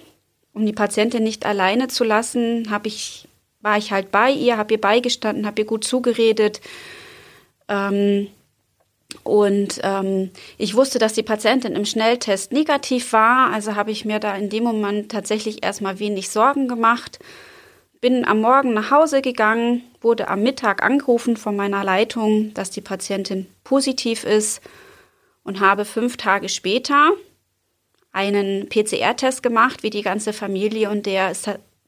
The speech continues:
negativ ausgefallen. Und genau eine Woche nach dem Kontakt mit dieser Patientin bin ich aus dem Dienst rausgekommen, auch wieder morgens aus einem Bereitschaftsdienst und war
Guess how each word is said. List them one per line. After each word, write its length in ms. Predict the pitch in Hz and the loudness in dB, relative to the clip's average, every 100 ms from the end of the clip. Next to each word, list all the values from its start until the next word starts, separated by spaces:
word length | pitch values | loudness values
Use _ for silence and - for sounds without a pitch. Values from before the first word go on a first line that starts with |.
| _ | _
negativ 640 | 190 196 - 190 - 277 | -4 0 0 0 0 0
ausgefallen. 920 | - 214 269 - 269 247 247 254 294 311 - _ _ _ - - - _ | 2 2 2 -4 -4 0 2 2 0 -2 -10 _ _ _ -20 -20 -20 _
Und 220 | - 214 214 | -4 -4 0
genau 280 | 208 202 | 2 4
eine 380 | 233 190 233 262 | 4 4 4 2
Woche 320 | 214 240 269 | 2 2 2
nach 300 | 247 208 208 | 2 2 0
dem 240 | - 220 214 | -2 -4 -2
Kontakt 420 | 220 208 254 - | -4 -2 -2 0
mit 140 | 240 | -4
dieser 220 | 233 220 214 | -4 -4 -6
Patientin 880 | 208 185 - 202 262 247 233 233 240 _ _ _ _ _ _ _ _ _ - - - | -8 -8 -2 0 0 0 0 0 -2 _ _ _ _ _ _ _ _ _ -18 -8 0
bin 140 | 214 | 0
ich 160 | 226 - | 0 0
aus 140 | 208 | 0
dem 120 | 208 | -2
Dienst 460 | 190 226 277 - - | -2 0 0 0 2
rausgekommen, 800 | 190 269 - 269 233 254 277 269 - - - - - | 2 2 -4 -4 2 4 2 0 -14 -20 -20 -20 -4
auch 260 | - 214 247 | 0 0 2
wieder 200 | 240 220 | 2 2
morgens 500 | 196 196 277 294 - | 4 4 4 2 0
aus 200 | 214 214 | -2 -2
einem 160 | 226 | -4
Bereitschaftsdienst 1080 | 214 180 185 247 240 240 - 220 220 226 - | -2 -2 -2 0 -4 -4 -12 -8 -6 -6 -6
und 220 | 208 190 | -10 -6
war 420 | 196 196 202 202 | -4 -2 -2 -2